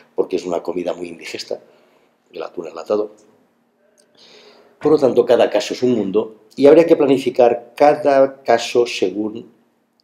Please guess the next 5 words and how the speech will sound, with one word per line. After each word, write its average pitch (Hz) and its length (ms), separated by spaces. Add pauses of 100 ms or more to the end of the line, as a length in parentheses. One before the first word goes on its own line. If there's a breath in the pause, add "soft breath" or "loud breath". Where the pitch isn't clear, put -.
(400)
según 101 380
la 95 100
persona, - 380 (300)
sexo, - 400
edad, 123 380